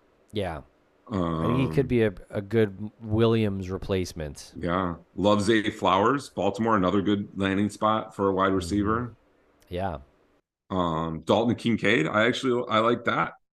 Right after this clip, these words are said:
Speaker 2: too with, uh, Buffalo. I think he could, especially if there's problems with Diggs and Diggs, you know, misses some games, who knows?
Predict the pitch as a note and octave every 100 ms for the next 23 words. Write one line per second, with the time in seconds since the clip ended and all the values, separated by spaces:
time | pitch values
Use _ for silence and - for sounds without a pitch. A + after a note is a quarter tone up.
0 | _ _ - D3 C#3+ G#2+ G2 - A2 G#2
1 | F2 A2 D#3 A#2 E2 - _ - F#2+ A2
2 | A2 G2 A2 G#2+ F#2+ - _ _ _ _
3 | _ _ _ - G#2 - D3 D#3+ D#3+ A2
4 | - G#2 F#2+ A2 G#2+ F#2+ F2+ D2 G#2 B2+
5 | C#3+ A#2 F2+ E2+ D#2+ G#2 F2+ - G#2 F#2+
6 | F2 F2+ G2+ C3 B2 C3+ B2+ C3 C3 B2
7 | A#2 G2+ G2+ C3 D3+ C3 -